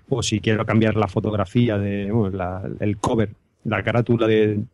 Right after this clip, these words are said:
del podcast, lo puedo hacer de forma, mm, transparente a los, o sea,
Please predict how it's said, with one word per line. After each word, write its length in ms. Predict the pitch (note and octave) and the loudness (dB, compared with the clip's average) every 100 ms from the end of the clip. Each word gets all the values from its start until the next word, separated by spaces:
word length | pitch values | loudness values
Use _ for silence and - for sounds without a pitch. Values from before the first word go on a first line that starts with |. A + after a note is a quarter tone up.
| _ _ _ - - | _ _ _ -18 -10
del 240 | A#2+ A2 G#2+ | -2 -2 0
podcast, 420 | B2+ B2 D#3 D#3 | -2 0 -2 2
lo 160 | A#2 G#2 | 2 4
puedo 200 | A#2+ A#2 | 2 2
hacer 180 | A#2 | 2
de 80 | A2+ | 0
forma, 380 | A2+ A#2+ B2 C3+ _ _ _ | 2 2 2 0 _ _ _
mm, 220 | C3+ A#2 G#2+ | 2 2 2
transparente 640 | A2+ G#2 - G2 G#2 A#2 | 0 0 0 0 0 0
a 60 | A#2 | 2
los, 140 | G#2 | 2
o 20 | |
sea, 200 | F#2 G2+ | 0 -4